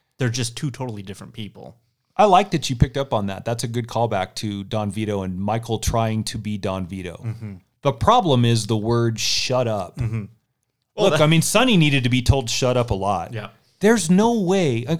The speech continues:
Speaker 2: okay, go back to the hottest we've ever seen Michael run in any of these. It's with Kay in the second film.
Speaker 1: Yeah.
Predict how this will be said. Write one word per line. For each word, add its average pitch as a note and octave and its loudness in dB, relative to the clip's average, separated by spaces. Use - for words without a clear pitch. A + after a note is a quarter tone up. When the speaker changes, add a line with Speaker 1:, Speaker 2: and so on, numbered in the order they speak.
Speaker 2:
okay, F#3 -2
go A3+ 2
back C#4+ 0
to F#3+ -4
the E3 4
hottest D#3+ 2
we've C3 2
ever C3+ 2
seen C3+ 0
Michael A#2 2
run G#2+ 0
in G2+ 0
any G2+ -2
of F#2 -8
these. A2 -4
It's E3 0
with G#3+ 2
Kay A3 0
in G#2+ 2
the G2+ 0
second B2 -4
film. G2 -2
Speaker 1:
Yeah. A#2 -10